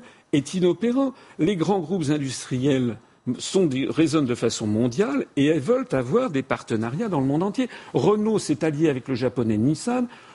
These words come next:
pour mieux lutter contre Fiat, qui s'est a-, qui s'est lu-, qui s'est allié avec l'américain Chrysler, par exemple. Et ceci, c'est pas seulement dans l'automobile, vous le retrouvez dans tous les domaines.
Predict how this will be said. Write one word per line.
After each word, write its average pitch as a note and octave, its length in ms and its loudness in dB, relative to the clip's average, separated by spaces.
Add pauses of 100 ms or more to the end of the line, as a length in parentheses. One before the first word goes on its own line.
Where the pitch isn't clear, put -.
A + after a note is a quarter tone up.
(120)
pour D3 160 2
mieux C#3+ 160 4
lutter C#3 320 -2
contre D3+ 300 -4
Fiat, A#3 280 0
qui - 160 -10
s'est C3+ 260 -2
a-, C3 120 0
qui B2+ 140 -6
s'est C3 180 -2
lu-, B2 180 -2
qui C3 160 -4
s'est - 200 -2
allié D#3 200 0
avec C#3 240 0
l'américain C#3 460 0
Chrysler, A3 580 -2
par E3 100 0
exemple. C#3+ 300 0 (320)
Et B3 100 2
ceci, G3+ 480 0
c'est C3+ 160 -2
pas A3 160 0
seulement E3 380 0
dans C3+ 100 0
l'automobile, A#2 640 -2
vous D3 100 0
le A#2 80 -2
retrouvez B2 380 0
dans C3+ 100 -2
tous D3 160 -8
les B2+ 100 0
domaines. A2+ 360 2